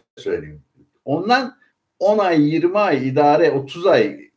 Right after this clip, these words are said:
neyse üç sene idare etmek için sattın sen arabayı. Yoksa arabayı satıp gidip evin ha-, ortasına yüzme havuzu yaptırırsan yani hiçbir anlamı olmuyor.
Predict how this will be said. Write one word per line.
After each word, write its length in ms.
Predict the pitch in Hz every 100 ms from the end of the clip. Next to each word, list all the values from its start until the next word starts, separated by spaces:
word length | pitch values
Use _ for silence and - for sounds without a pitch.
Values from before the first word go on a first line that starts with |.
| 117
neyse 420 | 131 147 143 135
üç 260 | 117 104 -
sene 280 | 160 156 127
idare 380 | 120 131 143
etmek 380 | 151 - 143 -
için 120 | -
sattın 460 | 104 - 95 - 95
sen 220 | 98 87
arabayı. 460 | 85 82 73 69 67 _ _ _ 165
Yoksa 360 | 156 - 143
arabayı 500 | 147 151 151 156 156
satıp 460 | - 135 131 131 - _ _
gidip 420 | 135 147 147 -
evin 300 | 139 147 147
ha-, 180 | 143 135
ortasına 880 | 147 143 143 131 135 139 139 - _
yüzme 360 | - 165 160 180
havuzu 400 | 151 135 127 127
yaptırırsan 840 | 151 139 - 104 95 - 202 240 - _ _
yani 280 | 117 131 143
hiçbir 360 | 135 202 - 143 131
anlamı 380 | 123 113 202 247
olmuyor. 480 | 190 170 127 87